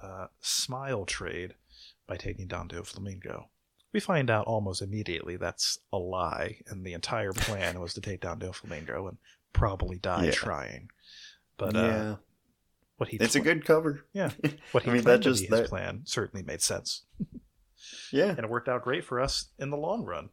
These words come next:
Speaker 1: So there you go. <laughs>
Speaker 2: Big brain Law saving the day.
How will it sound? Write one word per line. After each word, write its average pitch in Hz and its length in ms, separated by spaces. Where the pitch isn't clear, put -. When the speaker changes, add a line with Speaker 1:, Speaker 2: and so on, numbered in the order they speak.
Speaker 1:
So 113 340
there 151 140
you 180 60
go. 120 260
<laughs> - 840
Speaker 2:
Big 139 220
brain 117 280
Law 85 340
saving 90 360
the 87 100
day. 73 280